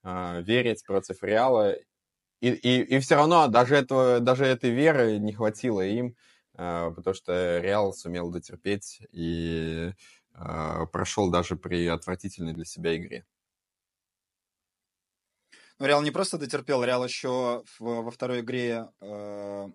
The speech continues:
Speaker 2: вышел в достаточно интересном сочетании, потому что, э, центрального нападающего, если так по схеме располагать, э, эм, исполнял Джуд Биллингем. Конечно, он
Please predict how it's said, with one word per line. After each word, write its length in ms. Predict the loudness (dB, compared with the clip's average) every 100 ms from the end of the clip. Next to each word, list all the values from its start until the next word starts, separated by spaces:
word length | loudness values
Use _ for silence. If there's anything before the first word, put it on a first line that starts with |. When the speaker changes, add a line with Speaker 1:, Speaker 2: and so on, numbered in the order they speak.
| _ _ _ _
Speaker 2:
вышел 640 | -10 -8 -4 -4 -4 -8 _
в 40 |
достаточно 420 | -10 -4 -4 -2
интересном 400 | -6 -4 -6 -6
сочетании, 760 | -10 -8 -4 -4 -4 -6 -8 -12
потому 220 | -14 -8 -8
что, 680 | -4 0 2 2 0 -2 -8
э, 440 | -8 -6 -6 -8
центрального 400 | -8 -4 -2 -2
нападающего, 600 | -4 -4 -2 -2 -2 -6 -8
если 220 | -10 -12
так 160 | -14 -10
по 80 |
схеме 320 | -12 -8 -8 -8
располагать, 680 | -10 -8 -4 -2 -4 -8 -10
э, 440 | -6 -6 -6 -10 _ _ _ _ _ _ _
эм, 800 | -18 -14 -12 -12 -12 -14 -18 -20 -20 -16
исполнял 540 | -4 -2 2 2 2
Джуд 160 | -2 -4
Биллингем. 600 | -2 -2 -2 -4 -6 -12 _ -10
Конечно, 720 | -4 -4 -2 -2 0 0 -2 -8 -16
он 460 | -12 -10 -10 -10